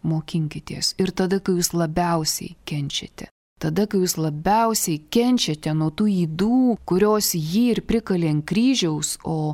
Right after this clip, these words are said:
jos daro didžiausią netvarką viduje ir kala mus prie kryžiaus, atleiskit jiems, atleiskit tiems,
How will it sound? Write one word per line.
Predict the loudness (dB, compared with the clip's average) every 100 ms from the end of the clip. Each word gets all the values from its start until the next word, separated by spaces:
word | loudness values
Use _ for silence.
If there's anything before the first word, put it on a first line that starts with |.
| 2
jos | 2 2 2
daro | 2 4 2
didžiausią | 0 2 2 2 2 0 2
netvarką | 2 0 -2 -2 -2 0
viduje | 0 2 2 2
ir | 0 -4
kala | 0 2 2 2
mus | 0
prie | 0 0 0
kryžiaus, | 0 0 0 -4 -6 -12 _ _ _
atleiskit | 0 0 2 0 4 4 4 4 0 -2 -6 -6 -6
jiems, | -4 2 2 2 0 0 -2
atleiskit | 2 2 2 0 -2 -4 -10 0
tiems, | 2 4 4 2 0 -4